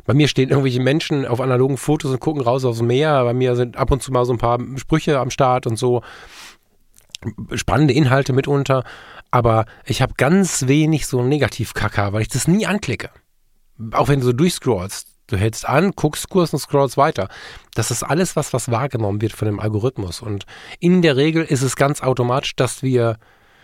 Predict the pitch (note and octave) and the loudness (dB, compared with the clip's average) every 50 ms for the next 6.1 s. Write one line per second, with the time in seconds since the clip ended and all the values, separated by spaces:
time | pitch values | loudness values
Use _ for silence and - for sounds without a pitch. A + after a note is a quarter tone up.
0 | _ _ _ - A#2 A#2+ B2+ B2 C3+ B2 - E3+ F3 F3 - - C#3+ C#3 B2+ B2+ | _ _ _ -2 0 0 2 0 0 0 2 2 2 0 0 0 2 2 4 4
1 | C3+ D#3 D3+ - - - F#3+ F#3 - F#3 D#3+ - - E3 E3+ F3 G3 A3 A#3 G#3+ | 2 0 0 -2 -4 -4 -4 -4 -2 -2 -2 0 0 0 0 0 -2 -4 -6 -6
2 | D3 - D#3 E3+ E3 - - D3 C#3 C3 B2+ A#2 A#2 C3 D3 C#3+ - - - - | -2 0 2 2 2 0 -2 0 2 2 2 2 2 0 0 -2 -4 -6 -12 -14
3 | - - - - - - A#2 A2 A2+ C3 D#3 G3 B3 C4 A#3+ - - - - - | -16 -18 -20 -18 -12 -8 -6 0 2 4 4 4 4 2 -4 -6 -10 -12 -12 -12
4 | - - - - - - - - - - - - - - - - - - D3 C3 | -14 -16 -16 -18 -20 -20 -20 -20 -20 -20 -20 -20 -20 -20 -16 -10 -4 -2 0 2
5 | A#2+ D3+ F3 E3+ - - - D3 C3+ - C3 D3 F3+ F#3 - - D3 D#3+ - - | 2 2 2 2 0 -2 0 0 0 2 2 0 0 0 0 0 0 0 0 -4
6 | - | -10